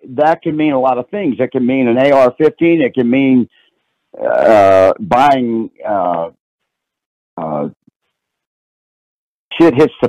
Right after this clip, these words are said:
fan preparations. It can, it could mean, you know,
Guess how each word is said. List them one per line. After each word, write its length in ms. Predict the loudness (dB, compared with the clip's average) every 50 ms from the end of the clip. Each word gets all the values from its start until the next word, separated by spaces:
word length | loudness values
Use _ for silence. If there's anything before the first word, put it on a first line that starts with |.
| -2 0
fan 320 | 0 2 2 2 0 0
preparations. 760 | 2 2 0 2 2 2 2 2 2 2 0 -2 -4 -6 -4 -4
It 140 | -4 -4 -4
can, 180 | -6 -6 -6 -4
it 220 | -4 -4 -4 -2
could 240 | -4 -4 -6 -4 -4
mean, 400 | -2 0 0 2 2 2 0 0 -4 _ _ _ _ _ _ _ _ _ _ _ _ _
you 120 | -2 0 2
know, 220 | 4 4 2 2